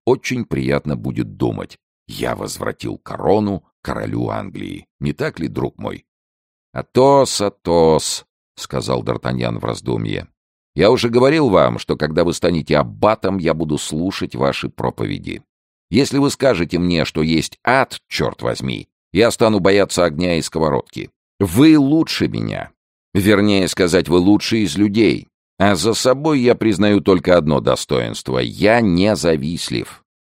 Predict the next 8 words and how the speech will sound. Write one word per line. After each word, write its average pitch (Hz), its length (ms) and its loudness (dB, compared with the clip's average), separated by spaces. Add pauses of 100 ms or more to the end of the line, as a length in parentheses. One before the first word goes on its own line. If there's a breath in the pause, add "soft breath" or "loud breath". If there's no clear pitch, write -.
(240)
Все 156 220 2
остальные 123 440 2
пороки 101 420 4
найдутся 85 500 2
во 78 120 4
мне 80 220 2
с - 100 -4
избытком». 65 680 -2